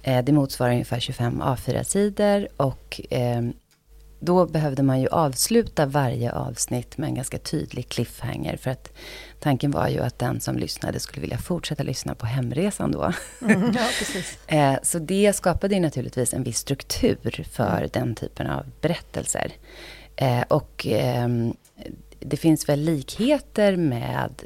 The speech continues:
Speaker 1: dramat-, liksom dramaturgin man använde i Netflix-serier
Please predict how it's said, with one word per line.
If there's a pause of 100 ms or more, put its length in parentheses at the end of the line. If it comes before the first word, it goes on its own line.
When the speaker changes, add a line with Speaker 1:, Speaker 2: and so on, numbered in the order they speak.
Speaker 1:
dramat-,
liksom
dramaturgin
man
använde
i
Netflix-serier